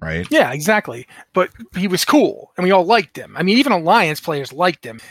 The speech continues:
Speaker 2: Even when we, like, lost the mind control on him, and he'd come out and he would ruin <laughs> us.
Speaker 1: <laughs>
Speaker 2: Like, it was just,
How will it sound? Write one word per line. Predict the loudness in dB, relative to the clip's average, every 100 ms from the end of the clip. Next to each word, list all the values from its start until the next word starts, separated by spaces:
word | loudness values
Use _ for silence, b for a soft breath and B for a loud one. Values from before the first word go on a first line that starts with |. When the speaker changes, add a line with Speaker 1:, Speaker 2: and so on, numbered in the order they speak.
| B
Speaker 2:
Even | 2 4 4
when | 4 2
we, | -2 0
like, | 0 2
lost | 4 4 4
the | 0
mind | 0 0
control | -2 -2 0 2
on | 2 0
him, | -4 -8 b b _ -2
and | 0
he'd | 0 0
come | 2
out | 4 4 2
and | -2
he | 0 -2
would | -2
ruin | 2 4 4 2
<laughs> | -2
us. | -4 -4 -8 -2 0 2 2 0
Speaker 1:
<laughs> | -2 -2 0 -2
Speaker 2:
Like, | -2 -2
it | -2 -2
was | -4 -2
just, | -2 -2 -12